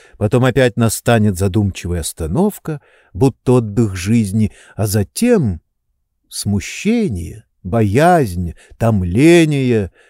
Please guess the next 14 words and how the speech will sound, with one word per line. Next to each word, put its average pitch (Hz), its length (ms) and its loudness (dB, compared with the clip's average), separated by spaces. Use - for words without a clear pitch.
какая-то 131 480 -2
глухая 123 580 -4
грусть, 120 960 -2
послышатся 123 600 -4
какие-то 131 460 -2
смутные, 127 920 -4
туманные 135 840 -2
вопросы 123 920 -4
в 98 140 -6
беспокойной 98 840 0
голове. 80 540 -8
Ольга 202 440 2
чутко 240 480 -6
прислушивалась, 123 1040 -4